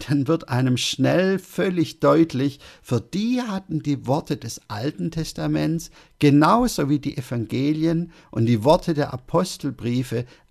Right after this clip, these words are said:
absolute Autorität. Ja, lasst mich dazu nur mal ein Zitat aus dem Clemensbrief vorlesen. Clemens schrieb da an die Korinther, „Die heiligen Schriften, die wahren, die vom Heiligen Geist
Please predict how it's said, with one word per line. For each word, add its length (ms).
absolute 1300
Autorität. 880
Ja, 140
lasst 240
mich 180
dazu 420
nur 280
mal 320
ein 300
Zitat 580
aus 140
dem 180
Clemensbrief 800
vorlesen. 800
Clemens 600
schrieb 360
da 200
an 120
die 140
Korinther, 580
„Die 160
heiligen 720
Schriften, 720
die 240
wahren, 640
die 80
vom 360
Heiligen 520
Geist 480